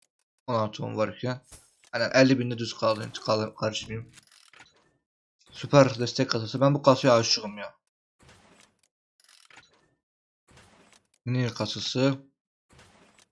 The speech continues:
Zinsel kasası çok iyi mi ya? Bilmiyorum ki. Hiç, hiç açmadım. Daha ilk defa açıyorum.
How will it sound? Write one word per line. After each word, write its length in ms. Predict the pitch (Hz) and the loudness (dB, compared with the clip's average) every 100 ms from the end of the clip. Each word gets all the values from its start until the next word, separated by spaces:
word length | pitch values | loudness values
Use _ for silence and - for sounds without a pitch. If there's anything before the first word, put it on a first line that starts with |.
| _ _ _ - | _ _ _ -4
Zinsel 340 | 135 - 175 | -2 2 2
kasası 260 | 165 156 - | 2 0 -2
çok 340 | 170 156 - | 0 0 2
iyi 160 | 147 165 | 4 4
mi 100 | 117 | 4
ya? 180 | 107 | 2
Bilmiyorum 520 | 117 120 120 131 135 135 | 0 0 2 2 0 -4
ki. 160 | - - | -10 -14
Hiç, 220 | - - - | -16 -16 -8
hiç 140 | 139 | 2
açmadım. 360 | 151 135 117 110 | 4 4 -2 2
Daha 80 | 131 | 2
ilk 140 | 135 | 4
defa 200 | 123 123 | 0 2
açıyorum. 360 | 117 - - | 0 -4 -12